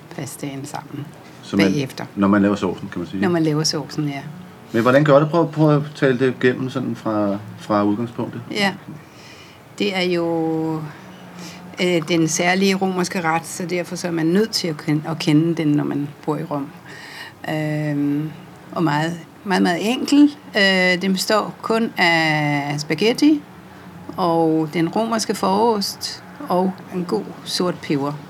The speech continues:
Speaker 2: Mm.
Speaker 1: I, øh, hele peberkorn.
Speaker 2: Ja.
Speaker 1: Altså, den skal ikke være, du skal ikke købe den,
Speaker 2: Stødt.
Speaker 1: øh, stødt.
Speaker 2: Nej.
Speaker 1: Du skal selv, øh, enten, øh, knuse den, øh, eller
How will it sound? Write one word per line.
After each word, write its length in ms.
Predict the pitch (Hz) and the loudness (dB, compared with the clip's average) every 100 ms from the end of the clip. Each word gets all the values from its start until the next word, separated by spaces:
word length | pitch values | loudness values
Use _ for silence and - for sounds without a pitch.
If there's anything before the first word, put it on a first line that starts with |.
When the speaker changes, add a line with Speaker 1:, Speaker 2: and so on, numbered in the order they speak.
| - | -4
Speaker 2:
Mm. 160 | 117 110 - - - - - - - - - - - | -2 -2 -8 -14 -12 -14 -14 -16 -18 -18 -18 -10 -4
Speaker 1:
I, 100 | 208 - | -4 -2
øh, 560 | 190 170 160 160 156 151 | 0 2 4 4 2 2
hele 220 | 170 170 | 2 2
peberkorn. 600 | 170 151 147 151 - 131 - - - - | 2 2 0 -4 -6 -10 -14 -18 -20 -6
Speaker 2:
Ja. 100 | 110 104 - - - - | -4 -4 -8 -14 -14 -4
Speaker 1:
Altså, 240 | 170 147 | 0 2
den 120 | 151 151 | 2 2
skal 160 | 175 | 4
ikke 120 | 185 | 4
være, 260 | 180 165 151 - - - - - | 4 4 2 -2 -16 -20 -20 -12
du 60 | 156 | -6
skal 120 | 190 | -4
ikke 120 | 190 - | -4 0
købe 260 | 190 175 175 | 2 4 4
den, 240 | 180 180 - - - - | 0 -2 -8 -16 -18 -8
Speaker 2:
Stødt. 440 | 180 160 151 147 | -2 0 0 0
Speaker 1:
øh, 60 | 147 | -2
stødt. 400 | - 139 120 - | -2 -4 -4 -2
Speaker 2:
Nej. 180 | 92 76 - - - - - - - - - | 0 -2 -6 -16 -16 -16 -18 -18 -18 -14 -10
Speaker 1:
Du 60 | |
skal 160 | 165 175 | -6 -2
selv, 200 | - 165 156 - - - - - 160 | 0 0 -2 -14 -18 -18 -16 -6 -2
øh, 760 | 147 143 139 139 139 139 143 | 0 0 -2 -6 -6 -6 0
enten, 580 | 170 165 170 165 151 147 | 0 0 0 4 4 2
øh, 420 | 143 139 135 135 127 120 110 107 - - - - - - - | 0 -4 -6 -8 -8 -8 -10 -12 -12 -14 -16 -18 -18 -18 -6
knuse 460 | - 220 247 240 262 | 2 4 4 2 2
den, 260 | 254 247 233 - - - - 190 | 2 2 -2 -10 -16 -16 -10 -2
øh, 1000 | 175 160 156 156 151 151 147 147 147 151 | 0 2 0 0 0 0 0 0 -2 0
eller 300 | 175 175 | 2 2